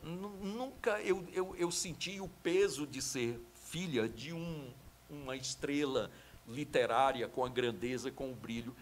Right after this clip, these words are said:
de Carlos Drummond de Andrade." Então, a Maria Julieta, ela sempre, é, digamos, administrou isso de uma maneira muito tranquila.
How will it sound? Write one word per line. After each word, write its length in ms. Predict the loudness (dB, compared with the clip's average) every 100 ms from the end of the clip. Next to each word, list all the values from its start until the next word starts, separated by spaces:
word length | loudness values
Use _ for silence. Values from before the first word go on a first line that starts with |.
| -16 -12
de 120 | 0
Carlos 340 | 2 4 0
Drummond 360 | -4 -4 -2 -2
de 60 |
Andrade." 360 | -2 -2 -4 -6 -16 -6
Então, 380 | -2 6 6 4 -2
a 80 | 2
Maria 320 | 6 6 6
Julieta, 480 | 0 0 4 4 4 4
ela 220 | 6 6
sempre, 580 | 4 2 2 0 -2 -6 -10 -18 0
é, 200 | 8 8
digamos, 400 | 8 4 2 4
administrou 1080 | 2 2 0 -2 -2 -4 -2 2 4 4 2 -6 -14 -4
isso 280 | -2 0 2
de 120 | 4
uma 80 | 4
maneira 320 | 6 6 4
muito 260 | 2 -6 -8
tranquila. 720 | -6 -6 -4 -2 0 0